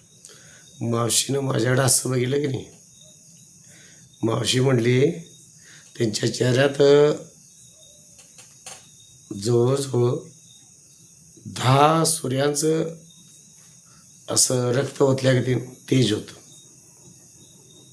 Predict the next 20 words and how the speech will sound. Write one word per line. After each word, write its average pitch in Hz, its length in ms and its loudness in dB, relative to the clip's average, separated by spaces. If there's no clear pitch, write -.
मला 127 240 2
म्हटल्या, 135 220 2
तरीसुद्धा 131 400 2
शांत 120 320 0
होऊन, 117 160 -6
"बाळा," 117 260 2
म्हटले, 131 260 2
"तुला 127 260 2
काय 139 200 4
पाहिजे 139 280 -2
ते 135 200 0
तेवढं 127 300 2
खा, 123 180 2
मी 107 280 2
नाही 139 220 6
म्हटलं 139 300 2
तर 131 160 0
तेवढं 117 160 4
सांग." - 260 -2
त्यावेळी 135 200 2